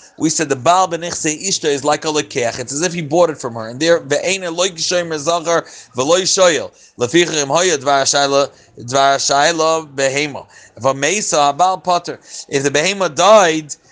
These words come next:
then he's, the husband is gonna be potter. Afu b'shu mishtamash ba kol yimei shelasa, even though he was allowed to use it. Kol yimei shelasa, afilu posha,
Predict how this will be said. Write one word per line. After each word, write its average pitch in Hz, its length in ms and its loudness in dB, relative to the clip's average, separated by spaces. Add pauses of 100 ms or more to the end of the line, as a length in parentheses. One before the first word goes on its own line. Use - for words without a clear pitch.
(160)
then 156 220 0
he's, 202 380 -4
the 170 120 4
husband 190 380 2
is 160 60 -8
gonna 180 180 -2
be 170 100 -4
potter. 170 280 0
Afu 170 260 0
b'shu 156 240 -4
mishtamash 147 420 -2
ba 143 120 0
kol 147 160 0
yimei 143 200 -2
shelasa, 147 920 0
even 190 240 -4
though 151 140 2
he 151 160 0
was 143 120 -2
allowed 147 360 2
to 143 180 -4
use 147 320 -6
it. 113 300 -8
Kol 160 140 0
yimei 151 200 -4
shelasa, 151 760 0 (320)
afilu 233 540 0
posha, 214 520 0